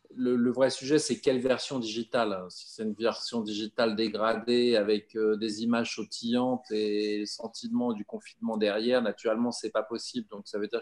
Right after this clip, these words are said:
que l'idée du digital comme un,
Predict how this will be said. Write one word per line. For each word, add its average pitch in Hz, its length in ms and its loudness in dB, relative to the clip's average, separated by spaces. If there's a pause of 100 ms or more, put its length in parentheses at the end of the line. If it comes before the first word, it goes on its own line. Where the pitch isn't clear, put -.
(120)
que 101 140 0 (640)
l'idée 120 400 2
du 107 160 -4
digital 113 640 -2
comme 107 320 0 (400)
un, 113 320 -2